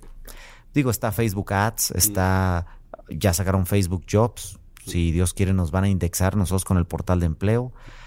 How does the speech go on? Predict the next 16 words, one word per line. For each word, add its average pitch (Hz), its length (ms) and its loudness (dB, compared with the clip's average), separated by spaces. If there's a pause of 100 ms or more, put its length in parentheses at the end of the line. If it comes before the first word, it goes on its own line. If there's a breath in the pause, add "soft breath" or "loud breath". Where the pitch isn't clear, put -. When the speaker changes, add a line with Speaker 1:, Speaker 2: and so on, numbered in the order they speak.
(300 loud breath)
Speaker 1:
Ah, 90 160 -4
hay 123 160 0
Speaker 2:
El 151 60 2
Speaker 1:
muchas 156 320 -2
Speaker 2:
marketplace. 117 680 2
Speaker 1:
cosas. - 280 -16 (240)
El 113 160 0
marketplace 98 500 0
que 98 100 -2
sacaron, 110 560 0 (680 loud breath)
pero 110 180 2
la 95 160 0
data 80 340 -4
que 110 120 -6
tienen 120 420 0
de 101 240 0